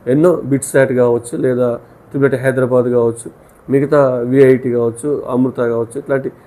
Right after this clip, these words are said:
ఆ, శివనాడార్ కావచ్చు, చాలా ప్రైవేట్ యూనివర్సిటీస్ కూడా ఉంది. దీంట్లోనైనా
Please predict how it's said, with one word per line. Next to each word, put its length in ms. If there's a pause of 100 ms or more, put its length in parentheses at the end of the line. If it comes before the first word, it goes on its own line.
(240)
ఆ, 100
శివనాడార్ 520
కావచ్చు, 340
చాలా 100
ప్రైవేట్ 340
యూనివర్సిటీస్ 460
కూడా 120
ఉంది. 120
దీంట్లోనైనా 500